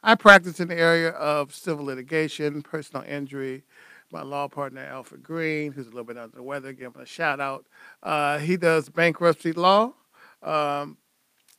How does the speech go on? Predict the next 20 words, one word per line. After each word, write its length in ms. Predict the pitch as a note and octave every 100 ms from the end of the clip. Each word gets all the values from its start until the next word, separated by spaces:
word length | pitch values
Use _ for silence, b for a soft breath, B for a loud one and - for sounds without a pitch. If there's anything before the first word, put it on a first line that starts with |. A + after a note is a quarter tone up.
| - -
I'm 300 | E3+ E3+ D#3+
a 160 | D3 C#3
former 580 | _ E3 D3+ C#3 C3+ B2+
president 540 | - D3 C3+ C#3 C#3
of 280 | D3 C#3+ C#3
the 240 | C3+ C3+ b b -
Earl 160 | F3+
B. 140 | D#3 C#3+
Gillen 240 | D3+ C3+
Bar 220 | C#3 C#3+
Association, 920 | C#3+ - C3+ - C#3 C3+ - C3+ C#3 b b b -
that's 200 | - C#3+
the 100 | -
African 320 | D3 - D3+
American 360 | C#3 C3+ C3 B2
Bar 160 | C3+ B2+
Association 640 | - C3 - C3+ B2+ -
in 100 | -
San 280 | - C#3 B2
Diego, 580 | C3+ E3 D#3+ D3+ D3+